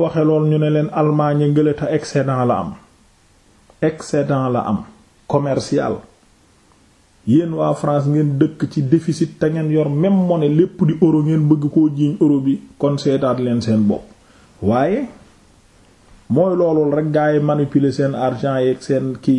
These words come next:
yi monnaie yi nu mu leen neexee. Waaye loolu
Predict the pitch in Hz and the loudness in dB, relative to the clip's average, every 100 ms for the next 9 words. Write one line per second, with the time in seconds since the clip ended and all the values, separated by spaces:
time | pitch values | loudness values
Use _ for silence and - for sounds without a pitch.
0 | 120 131 - 135 143 139 131 131 139 135 | 2 -2 -6 -2 0 0 0 0 0 0
1 | 135 127 107 101 - - _ _ _ _ | 0 0 -2 -4 -12 -20 _ _ _ _
2 | _ _ _ _ _ _ _ _ _ _ | _ _ _ _ _ _ _ _ _ _
3 | _ _ _ _ _ _ _ _ _ - | _ _ _ _ _ _ _ _ _ -4
4 | 127 190 196 180 175 170 151 - - - | 0 0 2 2 2 0 -2 -4 -16 -10
5 | 95 135 165 170 208 254 | -2 2 2 2 0 -2